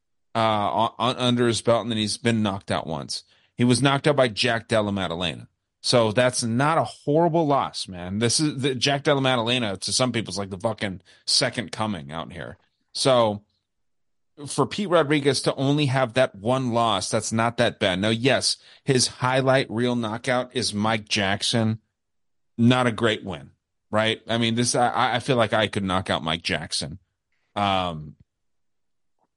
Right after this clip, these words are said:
I, I just, I don't, I don't see why people are on the Themba Gorimbo train.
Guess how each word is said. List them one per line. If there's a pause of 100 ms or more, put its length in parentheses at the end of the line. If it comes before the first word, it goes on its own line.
(440)
I,
I
just,
I
don't,
I
don't
see
why
people
are
on
the
Themba
Gorimbo
train.